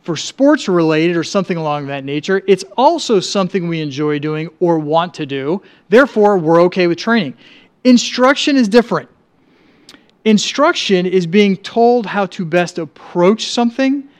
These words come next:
how best to view something or accomplish something, even if it's not necessarily how we would do it.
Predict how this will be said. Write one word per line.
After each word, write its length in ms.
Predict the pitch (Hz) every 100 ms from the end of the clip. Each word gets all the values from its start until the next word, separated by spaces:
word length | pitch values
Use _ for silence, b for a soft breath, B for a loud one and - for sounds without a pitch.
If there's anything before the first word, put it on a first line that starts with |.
| b b b
how 220 | 202 202
best 320 | 185 185 -
to 100 | 160
view 340 | 131 165 262
something 640 | 302 - 160 131 165 160 165 _
or 200 | 185 185
accomplish 640 | 160 - 226 220 151 139 -
something, 500 | 156 135 170 160 151 b b -
even 400 | 226 262 285 277
if 200 | 202 -
it's 220 | 185 -
not 300 | 196 208 202
necessarily 800 | 190 175 160 - 226 196 170 160
how 200 | 139 165
we 280 | 147 160 190
would 160 | 165
do 180 | 147 170
it. 100 | -